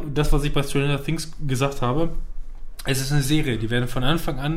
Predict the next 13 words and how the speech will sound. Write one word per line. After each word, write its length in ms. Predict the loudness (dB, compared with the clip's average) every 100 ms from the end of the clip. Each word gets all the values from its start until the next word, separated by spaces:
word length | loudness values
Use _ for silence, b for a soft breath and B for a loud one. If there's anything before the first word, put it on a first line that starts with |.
| -2
einen 140 | -4
Plan 340 | -2 0 0 0
gehabt 280 | 0 0
haben, 180 | -2 -2
wie 40 | -2
das 120 | 0
Ganze 300 | 0 -2 -4
endet. 240 | -4 -2 0
Genauso 260 | 0 0
wie 60 | 0
bei 140 | 2
Mister 280 | 2 0 0
Robot, 360 | 0 2 0